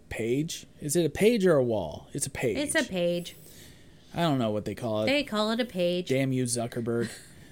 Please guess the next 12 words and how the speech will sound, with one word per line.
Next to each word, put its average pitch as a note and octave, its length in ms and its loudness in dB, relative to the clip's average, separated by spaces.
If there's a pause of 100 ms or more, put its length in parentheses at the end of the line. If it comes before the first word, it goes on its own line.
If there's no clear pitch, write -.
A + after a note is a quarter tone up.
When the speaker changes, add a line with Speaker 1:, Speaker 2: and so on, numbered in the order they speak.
(300)
Speaker 1:
It C3+ 280 4
is D3 320 4
Happy C#3+ 460 2
Fun C#3+ 180 0
Time C3+ 240 0
Movie A2 260 0
Hour. D2+ 360 -8 (1120)
We D3+ 100 2
also F3+ 260 8
have E3+ 220 10
a F3+ 80 10
Twitter E3 640 6